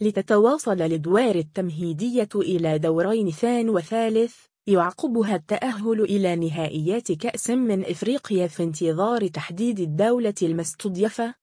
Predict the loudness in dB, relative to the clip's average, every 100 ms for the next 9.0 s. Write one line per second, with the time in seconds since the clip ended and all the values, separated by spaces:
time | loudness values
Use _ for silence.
0 | _ 0 2 2 0 -2 0 2 2 0
1 | -4 -4 -2 -2 2 2 2 0 0 0
2 | -2 -4 -2 0 2 2 -2 -2 0 0
3 | 0 -4 -2 -2 0 -2 -2 -2 -2 0
4 | 2 2 2 0 0 0 0 0 0 0
5 | 0 0 0 -2 -2 -2 -2 -2 -2 -2
6 | -4 -2 0 2 0 0 -6 -4 -4 -2
7 | -2 0 -2 -2 -2 0 0 0 0 0
8 | 0 0 2 0 -4 -6 -2 0 -2